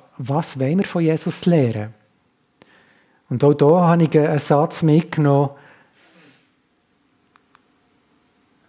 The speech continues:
Johannes dreizehn, dreiunddreißig bis vierunddreißig. „Liebe Kinder, es ist nur noch kurze Zeit, bis ich fortgehen und euch verlassen muss“, sagt er zu den Jüngern damals. „Ihr werdet nach mir suchen, doch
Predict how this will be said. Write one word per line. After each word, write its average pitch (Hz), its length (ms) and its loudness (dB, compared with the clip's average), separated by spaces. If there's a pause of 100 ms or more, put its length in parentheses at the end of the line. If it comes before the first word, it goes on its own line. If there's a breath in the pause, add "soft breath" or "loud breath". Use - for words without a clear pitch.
(100)
Johannes 143 840 0
dreizehn, 135 480 -2
dreiunddreißig 131 560 -4
bis - 200 -8
vierunddreißig. 123 840 -6 (800)
„Liebe 190 240 4
Kinder, 208 420 4
es 170 160 -4
ist - 260 -6
nur 170 120 0
noch 156 260 -6
kurze 220 400 0
Zeit, 240 340 2
bis - 180 -2
ich 170 120 -12
fortgehen 226 560 0
und 170 160 2
euch 160 180 0
verlassen 147 540 -2
muss“, 131 360 -4
sagt 135 200 -2
er 135 140 -4
zu - 140 -8
den 127 140 -8
Jüngern 120 380 -8
damals. 113 520 -8 (1500 loud breath)
„Ihr 143 160 4
werdet 202 280 2
nach 180 220 0
mir 160 140 4
suchen, 240 520 4
doch 202 320 0